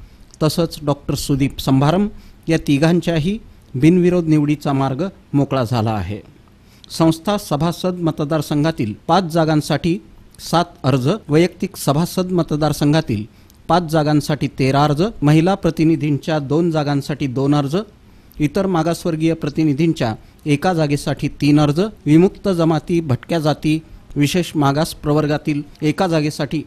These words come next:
एकच अर्ज शिल्लक आहे. त्यामुळं डॉक्टर, महिला, अनुसूचित जाती आणि भटक्या जाती मतदारसंघातील निवडणूक बिनविरोध झाली असून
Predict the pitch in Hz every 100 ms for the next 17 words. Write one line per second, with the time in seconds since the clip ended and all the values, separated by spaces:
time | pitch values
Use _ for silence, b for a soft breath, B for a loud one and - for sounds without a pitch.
0 | - 147 190 190 - 147 131 160 - 135
1 | 120 120 107 107 101 - - 160 160 185
2 | 208 - - 135 143 - 180 202 - 131
3 | 135 143 175 190 - - 143 160 165 151
4 | 160 131 139 131 190 208 - - - -
5 | 147 156 135 135 - 180 160 151 160 147
6 | 143 143 147 - 143 143 139 139 139 151
7 | 143 104 - 123 170 170 160 156 127 135
8 | 143 143 - 208